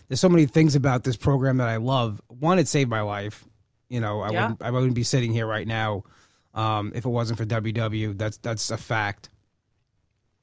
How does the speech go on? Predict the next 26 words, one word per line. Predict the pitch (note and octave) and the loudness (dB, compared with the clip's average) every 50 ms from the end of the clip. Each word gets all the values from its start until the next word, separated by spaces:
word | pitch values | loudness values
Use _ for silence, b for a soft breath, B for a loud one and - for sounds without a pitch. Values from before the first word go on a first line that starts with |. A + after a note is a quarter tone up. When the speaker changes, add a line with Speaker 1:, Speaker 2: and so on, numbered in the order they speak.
| _ _ - | _ _ 2
Speaker 1:
And | D#3+ E3 | 4 4
I | F3 | 4
just | F3 D#3+ E3+ - | 4 2 -2 0
like, | - F3 E3 - | 2 0 0 0
like | D#3+ C3+ | -2 -2
you | E3 D#3 | 0 0
said, | - - F#3+ C#3+ | 2 2 2 2
the | D#3 | 0
freedom. | - - - E3+ F3 C#3+ A#2 G#2+ G2+ - - A2 | -2 2 2 4 4 4 2 -2 -6 -8 -8 -4
You | B2 C3+ | -4 -2
could, | C3 - C#3 B2+ B2+ - - _ _ _ _ _ _ _ _ _ _ _ _ _ | 0 0 0 0 -2 -8 -14 _ _ _ _ _ _ _ _ _ _ _ _ _
you | _ E3 | _ 4
know, | D3 D3 D3 | 4 6 6
you | D3 D3 D#3 D#3 | 6 6 4 4
could | - D#3+ D3 | 4 0 0
go | C#3 D#3 D#3 | 4 6 6
live | D3 C#3 D3 D#3+ D#3+ D3 | 6 6 6 6 6 6
your | D3+ D#3 C#3+ | 4 4 4
life. | C3 C#3 D3+ D#3+ D3+ B2 - - | 4 4 4 4 4 4 2 2
Like, | B2 B2 | -2 0
do | - D3 | 4 4
you | E3+ F#3+ | 4 4
feel | E3+ - - G#3 G#3 G3 | 4 4 2 2 4 4
restricted | F#3+ G3 - - - - F#3+ F#3+ - - G#3 F3+ | 2 0 -2 -4 -4 -2 -2 -4 0 0 0 0
at | F3+ F3 | 0 0
all | F#3+ F#3+ F#3+ F#3+ F#3 F3+ | 2 2 2 2 0 -2